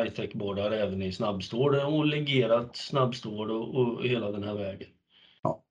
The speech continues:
Speaker 2: Och sen tror jag också att, eh, utvecklingen med,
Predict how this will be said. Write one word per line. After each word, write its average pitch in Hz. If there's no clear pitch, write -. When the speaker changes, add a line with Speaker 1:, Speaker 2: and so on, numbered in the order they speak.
Speaker 2:
Och 160
sen 156
tror 151
jag 139
också 143
att, 120
eh, 117
utvecklingen 120
med, 120